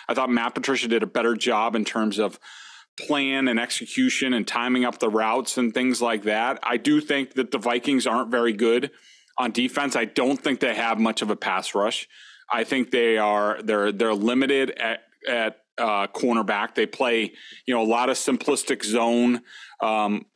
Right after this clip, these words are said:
you know, in advanced analytics, they're pretty far down there in terms of passing defense. But I do think that, you know, Mac had his shortcomings in this game.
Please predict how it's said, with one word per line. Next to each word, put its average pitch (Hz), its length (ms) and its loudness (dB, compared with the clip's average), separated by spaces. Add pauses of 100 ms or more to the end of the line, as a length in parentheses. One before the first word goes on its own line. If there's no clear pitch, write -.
(120)
you 117 140 0
know, 110 160 2
in 113 80 0
advanced 127 420 -2
analytics, 123 640 0
they're 117 140 2
pretty 117 320 -2
far 117 340 0
down 113 280 0
there 117 280 -2 (240)
in 107 140 0
terms 113 280 0
of 110 160 0
passing 117 600 -2 (600)
defense. 123 600 -2
But 131 200 -2
I 139 140 2
do 139 260 2
think 156 300 -2
that, 160 240 0
you 151 100 2
know, 143 80 2
Mac 139 320 2
had 160 160 0
his 165 120 2
shortcomings 127 640 0
in 113 100 2
this 110 160 0
game. 90 320 -6